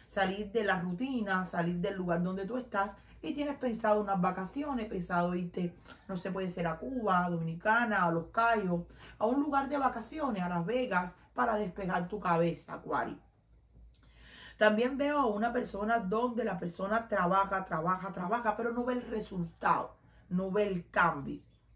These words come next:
¿ok? Me habla también de que la persona necesita hacer viajes de placer.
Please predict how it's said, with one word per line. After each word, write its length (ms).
¿ok? 200
Me 120
habla 260
también 580
de 140
que 80
la 160
persona 380
necesita 920
hacer 540
viajes 540
de 120
placer. 800